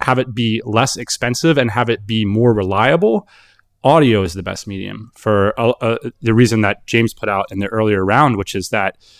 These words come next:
its ability to connect with each other. It's super fun to call people up and talk. It's cheap to produce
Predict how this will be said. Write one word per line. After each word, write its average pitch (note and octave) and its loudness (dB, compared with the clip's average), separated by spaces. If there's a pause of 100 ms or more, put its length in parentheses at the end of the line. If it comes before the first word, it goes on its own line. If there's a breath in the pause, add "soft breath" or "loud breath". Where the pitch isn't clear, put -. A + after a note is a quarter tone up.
(180 soft breath)
its - -6
ability C3+ 6
to G#2+ -2
connect G#2+ -2
with A2+ 0
each G2+ -2
other. G#2 2
It's G2+ -2
super B2+ 0
fun G#2+ 2
to G2 -2 (280 soft breath)
call A2 2
people A2 2
up G#2+ 2
and F#2+ 2
talk. G#2 0
It's - -4
cheap - -4
to - -2
produce - -2